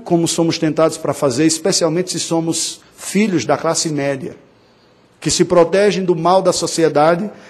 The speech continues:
reforçando a segurança, colocando o olho eletrônico, pagando um guarda, e assim, o mal está do lado de fora. Nós temos que ter a empatia para visitar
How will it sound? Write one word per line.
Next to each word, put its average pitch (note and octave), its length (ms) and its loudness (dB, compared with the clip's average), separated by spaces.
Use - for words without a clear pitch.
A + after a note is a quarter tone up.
reforçando F#3 640 2
a F3+ 40 -2
segurança, D#3 680 0
colocando D#3 480 4
o D3+ 40 4
olho D#3+ 240 6
eletrônico, D#3+ 880 0
pagando D3 340 2
um C3+ 100 -2
guarda, D#3 720 2
e D#3 60 2
assim, D3+ 420 0
o D#3 140 2
mal D#3+ 340 4
está E3 260 0
do D3+ 120 -2
lado D#3 320 0
de D#3 100 -2
fora. A2+ 580 -2
Nós C#3+ 240 2
temos D#3+ 280 2
que D3 120 -2
ter D#3 160 2
a D3 60 6
empatia E3+ 680 0
para D3+ 520 0
visitar D#3 960 0